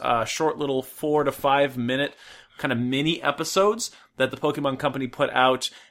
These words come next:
for kind of to celebrate the big anniversary for Pokemon at the end of last year. And each episode kind of ranges from a,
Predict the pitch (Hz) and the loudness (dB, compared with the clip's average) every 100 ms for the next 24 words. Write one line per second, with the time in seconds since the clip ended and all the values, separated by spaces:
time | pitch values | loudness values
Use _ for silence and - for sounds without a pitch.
0 | _ - 135 135 135 131 127 127 - - | _ -2 2 4 6 4 4 2 0 -6
1 | 131 127 - 135 131 120 123 120 - 120 | -6 -4 0 0 0 0 0 0 -2 -2
2 | 117 117 117 110 127 120 113 113 110 113 | 0 -2 -4 -2 0 0 0 -2 -4 -4
3 | 110 - 113 104 117 113 113 104 113 107 | -4 -6 -6 -6 -8 -6 -6 -6 -6 -4
4 | 107 107 _ - 110 - 117 110 110 107 | -4 -6 _ -12 -10 -6 -6 -6 -6 -6
5 | 104 - 120 165 240 240 - - 127 123 | -4 -8 2 6 6 4 -8 -10 -4 -2
6 | 123 120 131 135 - 139 156 - 151 139 | -2 -2 -4 -4 -2 -2 -2 0 2 4
7 | 135 - - - - 139 127 113 110 135 | 2 -4 -18 -20 -8 -2 -2 -2 -2 -2
8 | 139 131 - 131 131 131 131 131 | -4 -4 -4 -2 0 0 -2 -4